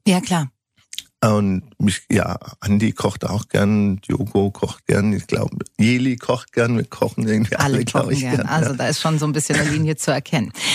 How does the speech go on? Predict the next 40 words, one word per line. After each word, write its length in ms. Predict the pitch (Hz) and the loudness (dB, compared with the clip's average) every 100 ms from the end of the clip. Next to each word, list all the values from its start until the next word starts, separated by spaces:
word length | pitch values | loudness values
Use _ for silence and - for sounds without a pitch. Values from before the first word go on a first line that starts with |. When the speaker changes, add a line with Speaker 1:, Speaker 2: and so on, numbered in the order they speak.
| - | 0
Speaker 1:
Welche 280 | 240 247 285 | -2 0 -2
Eigenschaften 840 | 220 285 339 - 285 - - 240 | 0 -2 -4 -2 -2 -2 0 0
braucht 400 | - - 214 - | 0 0 -2 0
man 220 | 285 262 | 2 2
denn 340 | 202 226 254 262 - _ _ _ 214 | 2 0 0 -2 -10 _ _ _ 2
nicht 240 | 254 - | 4 2
nur, 380 | 247 240 233 220 | 2 2 0 0
um 340 | 190 190 180 - | 2 2 2 -2
Bartender 500 | 180 165 - 190 240 | -2 -2 2 2 2
zu 160 | 247 247 | 0 -2
sein, 240 | 214 208 | 0 2
sondern 380 | 185 185 202 196 | 2 2 2 0
Barkeeper, 580 | 170 165 - 220 220 220 | -2 -4 -2 0 2 2
um 60 | 196 | 2
eine 100 | 175 | 2
Bar 220 | 170 185 | 0 -2
zu 160 | - | -2
leiten? 400 | 185 175 196 - | 0 0 0 -2
Also 280 | - 147 156 | -2 -2 0
was, 280 | 175 190 - | -2 -2 -2
was 180 | 185 - | -2 -2
ist 240 | 175 - | -6 -2
unabdingbar 680 | 196 220 226 - 226 196 117 | 2 2 2 2 2 2 0
deiner 260 | 117 117 127 | -2 -2 0
Meinung 360 | 104 92 90 | -2 -2 -4
nach? 280 | 73 - - - | -4 -6 -8 -10
Speaker 2:
Das 240 | 90 98 | -2 0
sind 160 | - 95 | 2 0
viele 240 | - 101 | 2 2
Sachen. 400 | 101 - 90 95 | 2 0 0 0
Also 220 | - 165 110 | 2 2 2
Speaker 1:
Mhm. 40 | |
Speaker 2:
die 80 | 80 | 0
Gastronomie 600 | 117 123 - 120 139 147 | 0 -2 0 2 2 0
wird 240 | 135 139 | 0 -2
von 300 | - - 117 | -2 0 0
vielen 460 | 120 - 135 131 135 | -2 0 2 2 0
immer 260 | - 120 110 | 0 2 2
noch 180 | 110 | 0
sehr 640 | - - 104 98 98 107 | -2 -2 0 2 0 -2